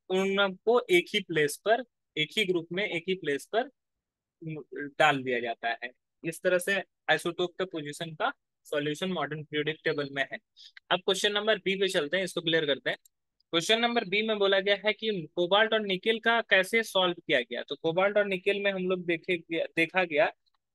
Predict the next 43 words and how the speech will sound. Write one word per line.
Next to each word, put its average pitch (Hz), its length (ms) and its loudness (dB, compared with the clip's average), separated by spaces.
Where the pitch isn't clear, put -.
कि 190 160 2
मॉ-, 170 320 4
modern 185 300 2
पीरियोडिक 208 400 2
टेबल 202 280 4
में 208 240 2
इसको 170 320 -2
जो, 196 160 2
अ, 165 320 4
arrange 190 320 2
किया 185 160 2
गया 180 180 2
atomic 175 420 0
number 185 280 2
के 202 100 0
हिसाब 196 280 2
से, 190 160 -2
अ, 165 460 0
arrange 180 320 2
किया 180 160 0
गया 165 200 -2
था। 151 160 -12
तो 156 80 -2
atomic 190 360 0
number 202 260 0
के 214 100 -2
हिसाब 196 280 0
से 214 160 -6
cobalt 180 500 0
जो 202 180 -4
होता 196 420 -2
है 214 100 4
उसका 180 260 -2
atomic 185 340 -4
number 196 200 -4
ट्वेंटी 185 420 -4
सेवन 208 380 2
है 190 100 2
और 156 220 2
nickel 160 500 0
जो 202 120 4
है 202 120 6
उसका 196 260 0